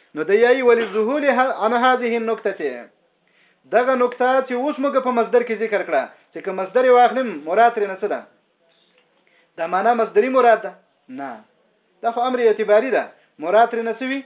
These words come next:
حاصل بالمصدر. نو په معنا د معمول سره ده. نو که هغه موصول یا موصوف یې واخلې،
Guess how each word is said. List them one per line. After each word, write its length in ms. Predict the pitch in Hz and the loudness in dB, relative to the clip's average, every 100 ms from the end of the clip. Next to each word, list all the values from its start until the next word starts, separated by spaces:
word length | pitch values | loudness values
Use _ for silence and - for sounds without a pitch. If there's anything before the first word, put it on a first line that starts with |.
| _ - | _ -8
حاصل 320 | 202 202 240 | -6 -6 -2
بالمصدر. 480 | 208 196 190 - 175 147 120 _ - | -2 -2 -6 -4 -2 -2 -6 _ -14
نو 60 | |
په 120 | 160 202 | -6 -2
معنا 200 | 190 226 254 | 0 2 2
د 80 | 247 233 | 2 2
معمول 260 | 220 285 262 | 2 0 0
سره 200 | 240 202 | 2 4
ده. 220 | 170 127 - _ | 2 0 -6 _
نو 80 | 151 | -14
که 100 | 170 | -6
هغه 500 | 190 180 185 233 196 196 | -4 -2 4 4 4 0
موصول 360 | 196 202 277 294 | -4 -4 -6 -2
یا 140 | 277 | 0
موصوف 360 | 254 247 247 220 | 2 0 0 0
یې 80 | 220 | 4
واخلې، 300 | 208 190 185 | 4 2 -4